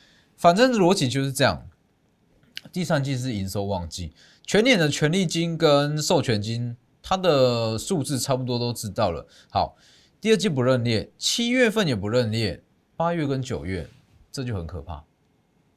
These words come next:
它就会累积下去，因为它第三季一定要认列下去，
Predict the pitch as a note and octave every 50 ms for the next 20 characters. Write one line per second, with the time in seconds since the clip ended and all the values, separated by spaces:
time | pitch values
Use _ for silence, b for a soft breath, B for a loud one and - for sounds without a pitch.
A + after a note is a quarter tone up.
0 | _ _ _ _ _ _ - - D#3 D3+ D3+ D3 C3+ B2 G2+ E2+ D2+ - - F#2
1 | - G2+ F2 D#2+ - F#2 D#2+ D2 b b b b b b b b - G3 G3 G3
2 | F#3+ D#3+ F3+ E3 C#3 D3 B2+ A#2+ C3+ A#2 G2 F#2+ A2+ A2+ A2 G#2+ G#2 F#2+ G2 F#2
3 | F2+ E2+ F#2 D#2+ D2 - E2 D2 -